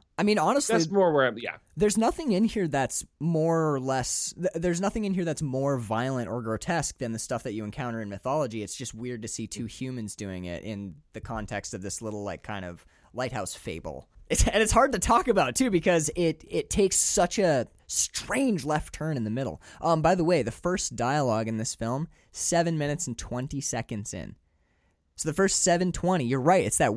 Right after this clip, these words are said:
Speaker 1: There Will Be Blood thing. He shows up. The set design is gorgeous, especially the way that the set deteriorates over the course of the storm. But we get to see him, you know, uh, he's feeding the,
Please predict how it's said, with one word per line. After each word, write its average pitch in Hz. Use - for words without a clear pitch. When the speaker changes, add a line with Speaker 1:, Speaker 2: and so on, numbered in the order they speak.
Speaker 1:
There 143
Will 143
Be 139
Blood 127
thing. 85
He -
shows 139
up. 127
The 131
set -
design 165
is 117
gorgeous, 117
especially 131
the 120
way 113
that 107
the 104
set 117
deteriorates 117
over 135
the 123
course 123
of 92
the 101
storm. 113
But 170
we 175
get 214
to 214
see 190
him, 160
you 170
know, 131
uh, 131
he's 131
feeding 151
the, 131